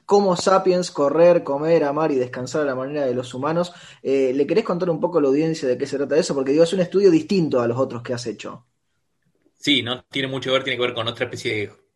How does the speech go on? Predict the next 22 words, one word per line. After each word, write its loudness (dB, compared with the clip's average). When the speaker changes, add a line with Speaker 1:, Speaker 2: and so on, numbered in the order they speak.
Speaker 2:
si -20
querés, -14
interés -4
y -10
hobby 0
que -8
fui -4
desarrollando, -4
que 0
es -4
toda 0
esta -6
mirada -2
más -4
evolucionista -4
de -4
nuestra -10
especie, 0
¿no? -4
Del 0
ser -6
humano, -2